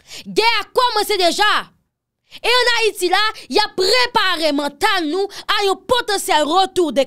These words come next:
kaskeble ann ayiti, ou dimwens di okipasyon militè ann ayiti. Y ap prepare mantal nou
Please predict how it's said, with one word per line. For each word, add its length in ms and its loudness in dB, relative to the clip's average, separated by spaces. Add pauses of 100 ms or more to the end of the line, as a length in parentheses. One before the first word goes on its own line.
kaskeble 560 -4
ann 180 0
ayiti, 380 -2 (220)
ou 180 4
dimwens 400 -2
di 140 2 (100)
okipasyon 720 -2
militè 500 0 (140)
ann 560 -4
ayiti. 400 -8 (640)
Y 160 0
ap 140 -4
prepare 520 0
mantal 380 0
nou 240 -4